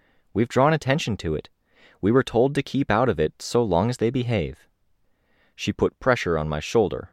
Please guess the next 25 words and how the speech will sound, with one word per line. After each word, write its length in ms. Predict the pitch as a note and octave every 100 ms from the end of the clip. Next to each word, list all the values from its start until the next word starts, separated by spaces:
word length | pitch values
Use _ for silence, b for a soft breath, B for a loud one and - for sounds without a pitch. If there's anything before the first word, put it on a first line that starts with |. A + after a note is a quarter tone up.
| _ -
urging 320 | A2 F#2+ D#2+
me 100 | D#2
to 100 | -
move. 480 | D#2 G2 D#2 - - _ _ _ _ _
I 100 | E2
took 200 | - E2
one 260 | D#2 E2 C#2+
step 360 | - E2+ C#2+ -
back. 420 | F#2 D2 C2 - _ _ _ _ _ b b b b b
I 100 | G2
didn't 260 | D3 C#3
want 320 | C2+ F#2 -
to 100 | -
let 220 | D#2 D2+ -
this 220 | D2 -
go. 380 | E2 D2 - A#2 _ _ _ b b b
I 80 | F#2
would 140 | G#2
have 260 | F#2 A#2+ G2
more 340 | E2+ G2 B2
regrets 580 | F#2+ F2 D#2 G2 F#2+ -
if 120 | E2
I 100 | D#2+
walked 320 | D2 F2 D#2+ -
away. 460 | C#2+ E2+ - F#2+